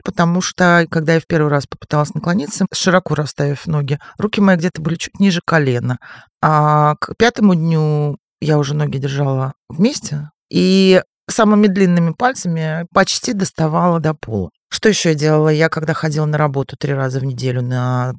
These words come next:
третий, четвёртый этаж, я перешагивала через одну ступеньку по ступенькам.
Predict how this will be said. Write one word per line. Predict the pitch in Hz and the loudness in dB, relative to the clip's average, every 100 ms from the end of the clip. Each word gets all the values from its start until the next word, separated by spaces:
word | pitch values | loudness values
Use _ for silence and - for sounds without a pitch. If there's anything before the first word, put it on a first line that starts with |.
| _ - | _ -6
третий, | 135 117 - | -4 -4 -6
четвёртый | - - 120 - 127 | -10 -6 -6 -6 -6
этаж, | 120 104 - | -4 -4 -4
я | 139 143 | -4 -4
перешагивала | - 139 - 151 139 139 | -4 -2 -2 -2 0 0
через | 135 147 143 | 0 -2 0
одну | 143 139 139 | -2 -2 -4
ступеньку | - - 143 123 - | -6 -6 -4 -4 -8
по | - | -12
ступенькам. | - 151 - 107 117 147 | -12 -10 -6 -6 -4 -6